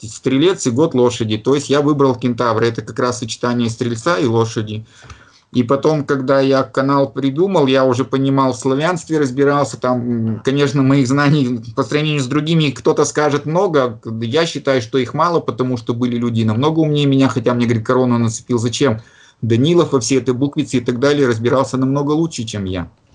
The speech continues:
Я с этим не собираюсь спорить, я просматривал его ролики, не совсем согласен, потому что у него на тот период была одна информация, у нас сейчас информации больше, её начинаешь проверять, приходишь к соответствующим знаниям, но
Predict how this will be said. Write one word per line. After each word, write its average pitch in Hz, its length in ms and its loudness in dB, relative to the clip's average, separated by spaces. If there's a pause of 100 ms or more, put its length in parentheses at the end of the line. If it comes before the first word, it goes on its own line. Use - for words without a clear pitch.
(400)
Я 110 180 2
с 117 60 0
этим 120 200 4
не 120 60 4
собираюсь 123 440 2
спорить, 165 400 2
я 196 100 2
просматривал 131 720 2
его 117 200 4
ролики, 147 500 2 (520)
не 135 220 4
совсем 147 460 2
согласен, 143 580 0
потому 127 380 0
что 135 180 0
у 131 60 4
него 147 280 4
на 160 120 4
тот 113 240 0
период 120 320 2
была 110 300 4
одна 147 240 2
информация, 135 580 2
у 123 40 2
нас 139 140 0
сейчас 117 200 -2
информации 110 600 0
больше, 139 440 0
её 117 160 4
начинаешь 117 460 0
проверять, 123 480 2
приходишь 113 420 0
к - 40 -10
соответствующим 113 640 0
знаниям, 135 440 2
но 156 220 4